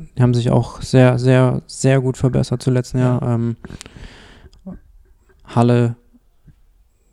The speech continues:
Speaker 1: Tilburg,
Speaker 2: Die
Speaker 1: Herne,
Speaker 2: Scorpions,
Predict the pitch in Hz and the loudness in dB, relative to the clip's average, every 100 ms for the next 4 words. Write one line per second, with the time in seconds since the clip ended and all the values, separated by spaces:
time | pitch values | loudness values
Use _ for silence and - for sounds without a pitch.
0 | _ _ _ - 127 120 117 - - - | _ _ _ -6 0 0 0 -4 -10 -12
1 | - - - - - - _ - - 117 | -14 -16 -20 -20 -20 -20 _ -18 -4 0
2 | 120 120 117 139 - - | 2 2 0 -4 -8 -16